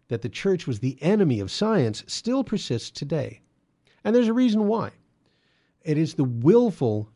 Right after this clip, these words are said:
distortion, primarily, of two historic episodes, the voyage of Columbus and the trial of Galileo.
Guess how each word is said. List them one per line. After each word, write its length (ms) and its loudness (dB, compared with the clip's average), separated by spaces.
distortion, 720 -2
primarily, 640 2
of 240 -6
two 420 -2
historic 480 0
episodes, 600 -6
the 60 -2
voyage 460 2
of 120 -8
Columbus 680 -2
and 80 -2
the 60 2
trial 320 -2
of 80 -4
Galileo. 560 -2